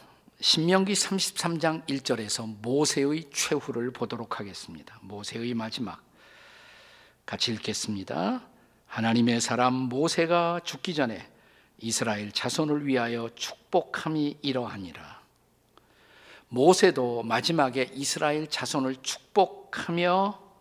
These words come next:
자기의 인생을 마무리했다는 것입니다. 그런데 오늘 우리가 함께 읽은 본문 누가복음 이십사 장 오십 절 이하 오십삼 절, 이것은 예수님의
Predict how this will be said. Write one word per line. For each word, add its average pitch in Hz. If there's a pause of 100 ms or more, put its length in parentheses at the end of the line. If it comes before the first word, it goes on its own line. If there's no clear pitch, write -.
(920)
자기의 117
인생을 127
마무리했다는 113
것입니다. - (1500)
그런데 120 (720)
오늘 123
우리가 127
함께 160
읽은 135
본문 131 (160)
누가복음 113
이십사 113
장 127 (680)
오십 123
절 110
이하 101
오십삼 139
절, 135 (840)
이것은 139
예수님의 180